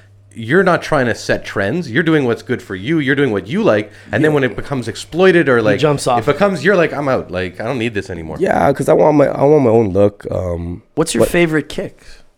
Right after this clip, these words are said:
Speaker 3: What's your favorite Nike of
Speaker 2: My
Speaker 3: all
Speaker 2: favorite
Speaker 3: time?
Speaker 2: Nike, actually, um,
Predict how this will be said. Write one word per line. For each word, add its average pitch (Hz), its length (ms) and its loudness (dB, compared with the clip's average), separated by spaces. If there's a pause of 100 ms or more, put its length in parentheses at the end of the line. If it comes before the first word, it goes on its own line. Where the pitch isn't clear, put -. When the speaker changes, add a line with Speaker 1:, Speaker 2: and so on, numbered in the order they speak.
Speaker 3:
What's 147 160 -4
your 190 80 -4
favorite 190 320 2
Nike 127 460 -2 (480)
of 107 140 -14
Speaker 2:
My 117 100 0
Speaker 3:
all 110 40 -4
Speaker 2:
favorite 143 280 6
Speaker 3:
time? 113 60 2
Speaker 2:
Nike, 135 280 2
actually, 120 460 0
um, 95 360 -2